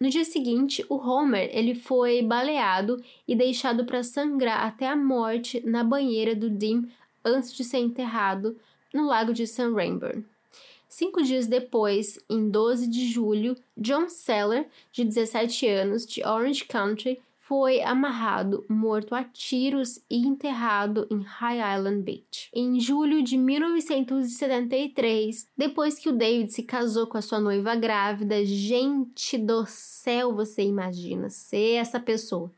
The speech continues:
Tinha lá, né, uma noiva, tava grávida, casou. O Henley, ele se tornou, então, temporariamente, o único... é,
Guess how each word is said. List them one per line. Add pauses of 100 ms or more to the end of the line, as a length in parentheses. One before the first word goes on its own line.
(360)
Tinha
lá, (180)
né,
uma
noiva, (800)
tava
grávida,
casou. (720)
O
Henley,
ele
se
tornou,
então,
temporariamente, (280)
o
único... (120)
é,